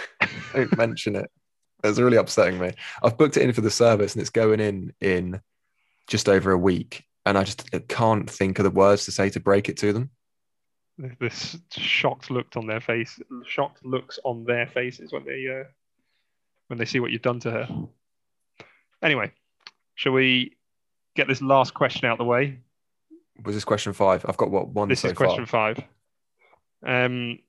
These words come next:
Speaker 2: so far, you got Mick Woods once I gave you the answers, and you've, um, you got Flèche Wallonne there, so you're doing okay.
Speaker 1: I'm on a roll.
Speaker 2: What I, what I want to know is, as,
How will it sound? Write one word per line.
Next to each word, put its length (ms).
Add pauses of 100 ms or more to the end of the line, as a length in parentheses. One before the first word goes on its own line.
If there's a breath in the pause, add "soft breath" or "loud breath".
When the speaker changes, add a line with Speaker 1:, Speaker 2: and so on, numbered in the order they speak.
(160)
Speaker 2:
so 200
far, 280
you 160
got 180
Mick 220
Woods 240
once 160
I 20
gave 240
you 60
the 80
answers, 400
and 120
you've, 240
um, 280 (100)
you 100
got 200
Flèche 240
Wallonne 280
there, 200
so 100
you're 100
doing 260
okay. 460 (140)
Speaker 1:
I'm 140
on 80
a 40
roll. 240
Speaker 2:
What 240
I, 60 (360)
what 120
I 80
want 200
to 60
know 320
is, 500 (1080)
as, 220